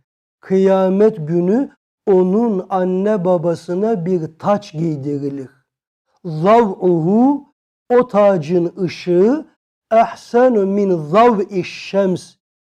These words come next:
güneşin ışığından daha parlaktır. "Fi buyuti dünya lev kânet fîkum", eğer güneş dünya evlerinizde sizin aranızda olsaydı.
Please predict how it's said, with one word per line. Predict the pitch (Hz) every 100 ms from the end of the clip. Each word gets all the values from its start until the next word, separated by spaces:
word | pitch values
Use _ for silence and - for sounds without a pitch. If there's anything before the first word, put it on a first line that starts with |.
| _ -
güneşin | 143 180 208 214 208 - 254 226 208
ışığından | 180 - 202 190 190 208 214 180 165
daha | 175 196 208
parlaktır. | 170 165 151 147 - _ 165 135 _ _ _ _ _
"Fi | _ - 214 226 202 165
buyuti | 202 190 220 240 220 185 160 135 139
dünya | 220 254 269 269 277 277 - _ -
lev | 175 190 165 -
kânet | 208 226 202 185 220 220 -
fîkum", | - 214 226 175 - 147 123 _ _ _ -
eğer | 185 185 214
güneş | 196 147 175 180 226 285 - _ _ _ 151
dünya | 160 196 196 196 226 226
evlerinizde | 226 190 185 170 185 180 175 170 147 147 240
sizin | 208 - 185 147 220 233
aranızda | 220 180 175 175 170 165 151 170
olsaydı. | 240 175 151 - 180 175 135 131